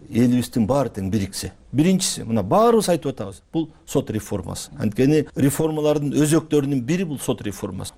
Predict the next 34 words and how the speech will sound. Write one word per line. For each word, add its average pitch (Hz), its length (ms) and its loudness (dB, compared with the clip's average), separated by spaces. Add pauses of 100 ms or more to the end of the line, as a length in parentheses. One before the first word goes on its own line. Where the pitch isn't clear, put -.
Мына 120 100 4
ушул 143 280 2
боюнча 110 360 0
баарыбыз 90 320 -2
бириксек. 92 440 -6
Экинчиси, 160 640 -2
коррупцияга 165 680 -2
карата 117 480 -4
күрөш. 107 400 -4
Мында 113 160 2
мамлекеттин 135 540 2
ичиндеги 135 340 0
ачыктык, - 540 -2
айкындыкка 127 640 -2
келсе, 107 260 0
жөн 127 240 4
эле 143 140 6
өзүнүн 127 160 0
атаандаштарын 160 680 0
куугунтуктап 151 720 0
же 139 80 0
саясий 143 540 2 (180)
негизде 151 460 4
куугунтуктабай, 170 840 2
чын 226 440 4
эле 117 320 -4
ошол 139 260 0
жеп 170 320 4
ичип, 208 160 -4
ошонун 165 380 -2 (160)
мамлекеттин 151 500 2
эсебинен 131 400 0
байып 131 380 4
аткан 101 320 -4